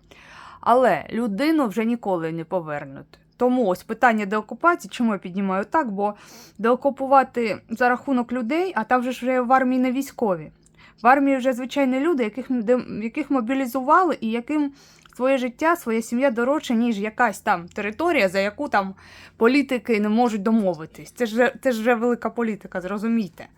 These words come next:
Тому не треба робити з деокупації щось таке,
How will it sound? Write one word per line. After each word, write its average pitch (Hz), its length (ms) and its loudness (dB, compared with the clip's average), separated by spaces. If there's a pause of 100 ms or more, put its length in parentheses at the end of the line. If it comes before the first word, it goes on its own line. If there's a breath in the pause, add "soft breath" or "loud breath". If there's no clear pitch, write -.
(500 loud breath)
Тому 262 400 0 (300)
не 247 160 -4
треба 247 680 2 (960 loud breath)
робити 233 320 -4
з 202 40 -2
деокупації 233 640 0
щось - 200 -6
таке, 311 400 -4